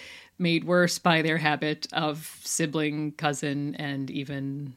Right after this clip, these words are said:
aunt, uncle, and other relationships that we don't have to get into, marriages, but, uh, I can fully <laughs> appreciate why they told this story in the simplest possible terms they could, because they had to focus on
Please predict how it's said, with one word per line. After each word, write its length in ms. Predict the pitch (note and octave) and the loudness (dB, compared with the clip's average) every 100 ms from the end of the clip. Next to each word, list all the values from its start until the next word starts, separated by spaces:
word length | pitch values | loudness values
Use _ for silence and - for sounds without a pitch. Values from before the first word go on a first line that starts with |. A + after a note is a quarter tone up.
| - | -10
aunt, 300 | D#3 C3 C#3 - | -6 -4 -6 -8
uncle, 560 | D3+ B2+ C3+ C3 C3 - - - - - _ _ _ _ - | -8 -6 -6 -4 -6 -12 -20 -20 -20 -20 _ _ _ _ -16
and 540 | D#3 B2+ C3 B2+ C3 C3+ _ _ _ _ _ | -12 -10 -8 -8 -10 -14 _ _ _ _ _
other 380 | E3 D3 C#3+ C3+ _ _ _ | -6 -4 -4 -6 _ _ _
relationships 800 | E3+ C#3+ C#3 - C3 C#3 C3 - | -2 0 0 -6 -6 -6 -6 -6
that 240 | C#3+ C3+ - | -4 -4 -2
we 100 | D#3 | -2
don't 140 | C#3 | -2
have 120 | E3+ | -4
to 100 | - | -8
get 120 | C#3 | -8
into, 420 | C3+ E3 - A2+ D#3+ - | -6 -8 -6 -8 -8 -6
marriages, 640 | C#3+ B2+ - - - - - | -4 -4 -6 -6 -8 -10 -6
but, 260 | C3+ - - | -8 -6 -8
uh, 80 | - | -4
I 220 | F3 D#3+ _ - | -2 -4 _ -4
can 120 | E3+ | -4
fully 360 | - G3+ G3 E3+ | -2 0 2 2
<laughs> 0 | |
appreciate 760 | - - G#3+ - E3+ E3 D#3 | 4 8 8 6 4 4 4
why 300 | F3 E3+ E3 | 4 6 8
they 180 | E3 D#3+ | 6 4
told 260 | D3+ E3+ D3 | 4 2 2
this 140 | D3+ | -2
story 340 | - D#3 C#3+ C#3 | -2 -2 -2 -2
in 240 | D#3+ D3 | -2 -2
the 100 | D3 | -2
simplest 720 | - F#3 F3+ D3+ D3 - - | 2 4 4 2 -2 -4 -8
possible 840 | - - B3+ C4 - G3 F3 E3 D3+ | -10 10 12 12 10 4 6 6 2
terms 920 | - A3+ F#3+ D3+ C#3+ D#3 - - - | 2 4 6 4 2 -2 -4 -6 -4
they 120 | E3+ | -4
could, 280 | D3+ F#3 C#3 | 0 0 0
because 260 | C#3 D#3 C#3+ | -4 -6 -2
they 100 | D3+ | 0
had 100 | E3 | -2
to 80 | E3 | -2
focus 400 | D#3+ D3 D3 C#3+ | -4 -2 -4 -4
on 220 | C#3 | -4